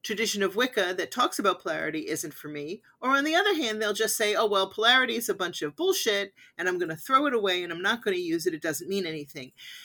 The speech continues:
And in my experience, neither of those is true.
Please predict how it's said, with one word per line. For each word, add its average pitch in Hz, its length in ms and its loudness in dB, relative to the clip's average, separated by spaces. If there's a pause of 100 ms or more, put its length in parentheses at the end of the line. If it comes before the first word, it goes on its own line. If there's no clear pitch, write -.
(280)
And 214 360 0 (480)
in 220 160 -2
my 254 140 0
experience, 240 720 -2
neither 196 320 2
of 180 120 -2
those 170 280 -2
is 147 200 -6
true. - 400 -8